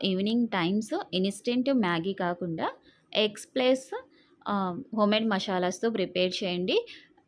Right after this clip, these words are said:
ఎగ్స్ తినని వాళ్ళు వెజిటేబుల్స్‌తో కూడా ప్రిపేర్ చేయొచ్చు. Even అన్ని నాన్ వెజ్‌తో, చికెన్‌తో కానివ్వండి, మటన్‌తో కానివ్వండి,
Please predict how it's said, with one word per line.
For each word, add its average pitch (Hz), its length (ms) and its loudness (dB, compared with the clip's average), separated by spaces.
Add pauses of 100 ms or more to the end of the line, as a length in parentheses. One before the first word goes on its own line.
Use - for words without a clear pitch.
(140)
ఎగ్స్ 226 280 0
తినని 254 420 4
వాళ్ళు 196 400 0 (200)
వెజిటేబుల్స్‌తో 208 760 2
కూడా 185 280 0
ప్రిపేర్ 185 440 0
చేయొచ్చు. 170 420 -2 (120)
Even 220 300 2 (100)
అన్ని 202 360 2
నాన్ 190 340 2
వెజ్‌తో, 196 420 -2
చికెన్‌తో 190 540 -2
కానివ్వండి, 175 600 -2
మటన్‌తో 185 520 -2
కానివ్వండి, 175 600 -2